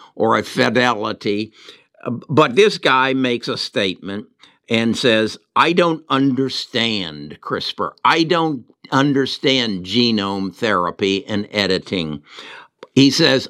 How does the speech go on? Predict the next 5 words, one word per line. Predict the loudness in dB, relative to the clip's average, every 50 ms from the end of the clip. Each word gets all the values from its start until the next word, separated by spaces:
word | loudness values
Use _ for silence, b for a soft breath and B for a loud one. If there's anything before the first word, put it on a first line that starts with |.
| 0
"I | 2 2 2
do | 0 2 2 2 2 4 2 2
understand, | 2 0 -2 -4 -6 -6 -6 -4 -4 -2 -4 -4 -2
however, | -2 0 0 0 -2 -4 -6 -4 -2 -2 -2 -2 -2 -4 -4 -4 b b b b b b b b
Facebook, | -2 2 4 4 4 4 0 -2 -2 0 0 0 0 -2